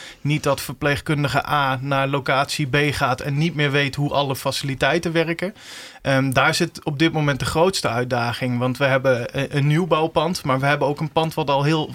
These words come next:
heel wat ouder is. Daar zitten gewoon hele andere technieken in. En je wil zorgen dat we dat op een gegeven moment gewoon gelijk gaan trekken,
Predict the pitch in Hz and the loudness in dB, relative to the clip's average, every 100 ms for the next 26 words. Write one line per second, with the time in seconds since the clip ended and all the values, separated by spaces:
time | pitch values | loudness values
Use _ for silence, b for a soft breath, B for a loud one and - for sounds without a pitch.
0 | - 120 147 156 156 - 156 190 143 123 | -10 -4 0 2 0 2 2 2 2 0
1 | 135 B B B - 147 180 175 - 175 | -2 B B B -2 0 0 -2 -2 0
2 | 151 175 147 151 131 120 139 160 175 165 | 2 2 2 0 -2 -4 -4 -2 -2 -2
3 | 117 113 113 127 131 131 143 135 127 123 | -4 -2 -2 -2 0 0 0 0 -2 -6
4 | 131 120 - 143 - 117 117 113 120 - | -4 -2 -2 -2 -6 -4 -4 -4 -6 -2
5 | 135 127 123 127 165 143 127 123 113 127 | -2 0 0 0 0 -2 -6 -6 -6 -6
6 | 160 | -12